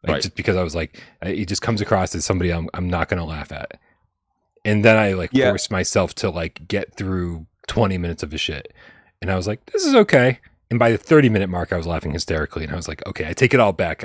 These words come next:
Speaker 1: I, I misjudged you. Uh, my bad."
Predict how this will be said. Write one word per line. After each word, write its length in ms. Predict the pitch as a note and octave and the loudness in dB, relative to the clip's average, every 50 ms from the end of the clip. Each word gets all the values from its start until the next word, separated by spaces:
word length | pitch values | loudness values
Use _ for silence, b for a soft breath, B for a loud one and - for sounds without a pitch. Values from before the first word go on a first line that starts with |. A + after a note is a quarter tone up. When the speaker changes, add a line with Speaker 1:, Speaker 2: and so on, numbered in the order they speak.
| - - | -10 -6
Speaker 1:
I, 140 | F#2+ G2 G2 | -4 -4 -4
I 100 | - F#2 | -4 -6
misjudged 580 | F#2+ G2+ G#2+ - - - - F#2 F2 C#2+ - - | -4 -4 -4 -4 -4 -2 -2 -2 -2 -2 -8 -10
you. 160 | D2+ B1 - - B B B B B B - | -12 -12 -12 -16 B B B B B B -12
Uh, 240 | D2+ D#2 D2+ D2 D2 | -10 -10 -10 -12 -14
my 180 | - - - E2 | -12 -10 -10 -10
bad." 200 | - - - | -10 -10 -14